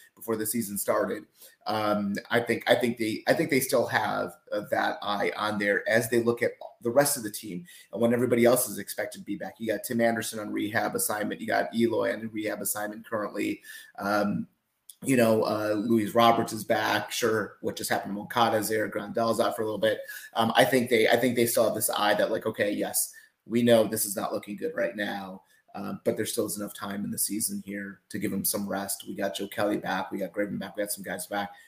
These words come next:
They kind of filled that void for a little bit. Um, they, a little bit of concern,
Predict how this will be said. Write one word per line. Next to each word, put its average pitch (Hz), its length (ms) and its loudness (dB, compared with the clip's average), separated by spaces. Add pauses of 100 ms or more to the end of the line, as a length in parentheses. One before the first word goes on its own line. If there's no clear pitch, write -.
They 104 120 0
kind 104 240 0
of - 80 -8
filled 107 200 2
that 92 180 0
void 104 240 -2
for 104 80 -6
a 95 40 -4
little 98 180 -6
bit. 98 280 -2 (380)
Um, 98 420 -2
they, 95 360 -4 (440)
a 120 40 -8
little 143 280 10
bit 147 120 12
of 127 60 8
concern, 110 520 4